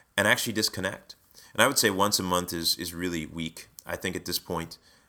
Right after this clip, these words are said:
um, once a week is really more of a reasonable expectation, even if it's for a morning, even if it's for a four-hour blackout period during the work week. So I think it's really important we begin to do this and regain control, that it is not a digital leash, that our clients do not own us twenty-four seven, that our family doesn't own us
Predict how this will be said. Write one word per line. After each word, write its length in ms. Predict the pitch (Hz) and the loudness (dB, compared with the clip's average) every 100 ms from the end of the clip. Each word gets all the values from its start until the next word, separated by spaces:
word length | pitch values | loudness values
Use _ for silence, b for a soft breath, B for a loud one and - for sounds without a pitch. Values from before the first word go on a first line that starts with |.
| b | b
um, 400 | 82 82 80 80 | 2 2 2 -2
once 220 | 92 92 90 | -2 0 0
a 60 | |
week 340 | 85 95 - - _ _ _ _ _ _ _ - | -2 -4 -4 -18 _ _ _ _ _ _ _ -6
is 140 | 92 | 0
really 180 | 117 104 | 2 2
more 160 | 95 | 4
of 80 | 85 | 4
a 60 | 82 | 2
reasonable 400 | 87 87 92 76 | 0 -2 -2 -4
expectation, 640 | - 80 - 92 - 90 | -2 -6 -2 -4 -4 -6
even 160 | 127 147 | -6 -6
if 60 | |
it's 60 | 123 | -4
for 160 | 123 104 | 2 2
a 40 | |
morning, 320 | 87 85 80 | 2 -2 -2
even 100 | - | -6
if 80 | - | -8
it's 120 | 117 | -8
for 160 | - 143 | -4 -4
a 40 | |
four-hour 420 | - 98 95 85 | -2 2 4 4
blackout 460 | 85 82 92 - - | 2 -2 -4 -8 -6
period 260 | 78 80 - | -6 -6 -6
during 200 | 90 69 | -8 -6
the 40 | |
work 280 | 80 - 80 | -6 -6 -8
week. 220 | 67 - B B B B - | -10 -14 B B B B -6
So 60 | |
I 40 | 117 | -4
think 100 | 117 | -2
it's 120 | 98 | -4
really 360 | 92 104 104 101 | 0 2 4 2
important 420 | 90 98 92 90 | 0 -2 -2 -4
we 80 | 82 | -4
begin 180 | 85 | -4
to 60 | 82 | -6
do 200 | 76 82 | -4 -4
this 320 | 80 82 - B B B | -2 -4 -6 B B B
and 200 | 95 92 | -4 -2
regain 440 | 98 117 104 98 95 | 0 0 0 0 -2
control, 680 | - 85 - 80 76 73 - B B B | -8 -8 -4 -2 -2 -4 -18 B B B
that 160 | 95 101 | 0 0
it 20 | |
is 140 | 98 | 2
not 180 | 101 98 | 2 2
a 60 | 104 | 2
digital 380 | 98 95 92 85 | 0 0 -2 -4
leash, 420 | 80 80 - - - | -4 -8 -12 -14 -4
that 100 | 87 | 0
our 60 | |
clients 460 | 90 - 98 101 - | 0 0 -2 -2 -2
do 100 | 104 | 0
not 220 | 98 98 | 0 0
own 160 | 92 82 | -4 -4
us 120 | 82 | -4
twenty-four 440 | - 87 90 - - | -6 -8 -8 -8 -6
seven, 380 | - - 71 | -6 -6 -2
that 80 | 90 | 2
our 80 | 101 | 2
family 400 | - 117 160 156 | 0 -6 -4 -2
doesn't 220 | 92 92 | -2 -4
own 160 | 87 87 | -4 -4
us 180 | 76 | -6